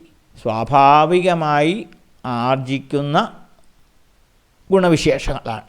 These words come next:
<clears throat> ഗുണവിശേഷങ്ങളാണ്. അപ്പം ഈ ഗുണവിശേഷങ്ങളെയാണ് ബ്രാഹ്മണ കർമ്മ ഗുണവിശേഷങ്ങൾ എന്ന് പറയുന്നത്. അപ്പം ഈ ഗുണവിശേഷങ്ങളുള്ളവർ തിരഞ്ഞെടുക്കുന്ന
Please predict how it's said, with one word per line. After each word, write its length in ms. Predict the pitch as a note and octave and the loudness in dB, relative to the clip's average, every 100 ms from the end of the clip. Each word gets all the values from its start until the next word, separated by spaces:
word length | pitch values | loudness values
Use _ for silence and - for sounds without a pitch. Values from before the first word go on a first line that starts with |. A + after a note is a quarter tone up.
| - | -4
<clears throat> 260 | G3+ D#3 | -2 -2
ഗുണവിശേഷങ്ങളാണ്. 840 | C#3+ C#3 C#3 C#3 B2+ A#2+ G2 F#2 - - - - - _ _ _ _ _ _ - _ _ _ _ | -2 0 0 0 0 -4 -6 -8 -14 -20 -20 -20 -20 _ _ _ _ _ _ -20 _ _ _ _
അപ്പം 160 | - D3+ | -6 -2
ഈ 100 | G3 | 0
ഗുണവിശേഷങ്ങളെയാണ് 1080 | G3+ E3+ G#3+ F#3+ F3+ F#3+ E3 D3+ C#3 C3+ E3 | 2 2 2 2 0 0 0 0 0 -2 -4
ബ്രാഹ്മണ 600 | C#3+ C3 A#2 C3+ E3+ F#3 G3 | -4 -2 -2 -2 -4 -4 -4
കർമ്മ 280 | C#3 A#2+ D3 | -4 -4 -6
ഗുണവിശേഷങ്ങൾ 880 | B2 A#2+ D3+ - A2+ G#2+ A2+ A2 C3+ | -6 -6 -8 -6 -8 -8 -8 -8 -8
എന്ന് 220 | G2 G#2+ | -8 -10
പറയുന്നത്. 540 | A2+ A2 F#2+ G2+ - - - - - - - _ _ _ _ _ _ _ _ _ _ _ _ _ _ _ _ _ _ _ _ _ - | -10 -10 -14 -16 -20 -20 -20 -20 -20 -20 -20 _ _ _ _ _ _ _ _ _ _ _ _ _ _ _ _ _ _ _ _ _ -10
അപ്പം 200 | D3+ D#3+ | -2 2
ഈ 120 | G3+ | 2
ഗുണവിശേഷങ്ങളുള്ളവർ 1300 | A3 F3+ G3+ G#3+ F#3+ G3 G3+ F#3+ F#3+ D3+ D#3+ C#3+ C3 - - - _ _ _ _ _ - | 2 0 0 0 -2 0 -2 0 0 2 2 2 0 -2 -12 -20 _ _ _ _ _ -6
തിരഞ്ഞെടുക്കുന്ന 720 | B2 B2 E3+ E3+ D3+ - D3+ | -4 -2 -4 -4 -4 -6 -6